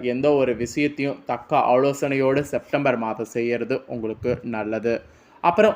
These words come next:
தொழில் வியாபார ரீதியாக தொய்வு நீங்கி சூடு பிடிக்கும். வாடிக்கையாளர்களுடைய வரவு கண்டு மகிழ்ச்சி அடைவீங்க.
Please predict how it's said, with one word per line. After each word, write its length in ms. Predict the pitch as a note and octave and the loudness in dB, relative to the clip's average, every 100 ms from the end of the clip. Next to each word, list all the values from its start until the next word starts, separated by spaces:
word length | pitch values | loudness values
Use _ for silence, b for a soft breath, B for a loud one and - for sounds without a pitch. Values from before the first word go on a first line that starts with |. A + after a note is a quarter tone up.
| - | 2
தொழில் 340 | E3+ D#3+ G#3+ | 4 6 6
வியாபார 460 | G#3 G3+ F3 F3+ D#3 | 6 6 6 6 6
ரீதியாக 720 | C#3 C#3 C3+ C3 C3 D3 C#3+ - | 4 2 4 2 4 2 0 0
தொய்வு 340 | C3+ D3 D3+ D3 | 2 4 4 2
நீங்கி 400 | A#2+ A2+ B2 C3 | 0 0 0 0
சூடு 380 | - A2+ G#2+ | -2 -2 -2
பிடிக்கும். 500 | G#2 A2 G#2+ A#2 A2 - b b b B2+ | -2 -4 -2 -2 -4 -4 b b b 4
வாடிக்கையாளர்களுடைய 1000 | B2 C#3+ D3+ D3 C#3+ C3 C3 B2+ A#2+ | 4 4 4 4 4 4 4 4 4
வரவு 360 | A#2 A#2+ C#3 D3 | 4 4 4 2
கண்டு 400 | C#3 B2+ C#3+ C#3 | 0 0 2 0
மகிழ்ச்சி 480 | A2+ A2+ B2 C3 C#3 | -2 -2 -2 -4 -4
அடைவீங்க. 540 | A2+ G#2 G#2 A2 A2 | -4 -4 -4 -6 -2